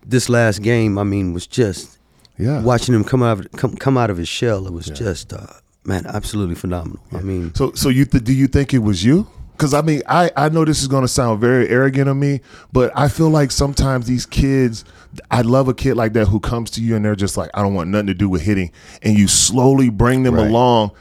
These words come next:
Speaker 2: to where all of a sudden they hit somebody and they get up and they're like, "Whoa."
Speaker 1: Right,
Speaker 2: <laughs>
Speaker 1: exactly. And, and, you know, the one thing that I, especially when it comes to playing tackle football, um,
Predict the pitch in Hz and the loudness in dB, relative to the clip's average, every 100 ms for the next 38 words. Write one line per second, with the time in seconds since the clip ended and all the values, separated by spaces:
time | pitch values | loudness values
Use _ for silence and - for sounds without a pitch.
0 | - - 113 123 127 117 - 139 110 90 | -6 0 2 4 2 2 0 0 -2 -4
1 | - 160 127 147 127 120 113 117 107 143 | -2 -2 0 -2 0 0 2 0 2 2
2 | 143 113 127 139 92 - - - - - | 2 0 0 -2 -4 -6 -18 -18 -16 -10
3 | - - 330 143 113 113 107 120 98 - | -4 -2 2 2 2 2 4 2 2 0
4 | 151 165 104 98 139 143 - - 147 131 | 0 2 2 2 4 4 2 2 0 0
5 | - 113 - - - 120 - 214 165 143 | -4 -8 -8 -20 -16 -10 0 2 4 4
6 | 165 160 147 131 110 - - 98 - 156 | 4 4 4 4 2 -4 -14 -14 -2 0
7 | 131 127 113 123 104 - 120 101 131 123 | 2 0 2 0 -2 0 0 0 -2 -4
8 | 113 - 113 107 92 90 _ _ _ - | -4 -6 -4 -2 -4 -6 _ _ _ -14
9 | 101 98 87 | -12 -12 -16